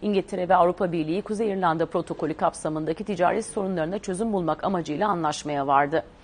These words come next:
Amerikan borsaları dün yükseldi. Asya borsaları ve A B D vadeliler artıda.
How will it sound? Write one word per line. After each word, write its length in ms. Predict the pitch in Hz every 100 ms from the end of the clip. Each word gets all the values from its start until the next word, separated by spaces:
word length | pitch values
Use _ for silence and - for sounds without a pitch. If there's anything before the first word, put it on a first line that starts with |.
| - - - -
Amerikan 460 | 214 196 202 196 196
borsaları 500 | 190 190 180 196 196
dün 120 | 196
yükseldi. 580 | 170 - 170 151 156 220
Asya 400 | - - 190 175
borsaları 460 | 170 165 160 196
ve 80 | 208
A 180 | - 175
B 160 | 180
D 160 | 196 220
vadeliler 540 | 196 190 196 196 196 214
artıda. 460 | 185 170 170 160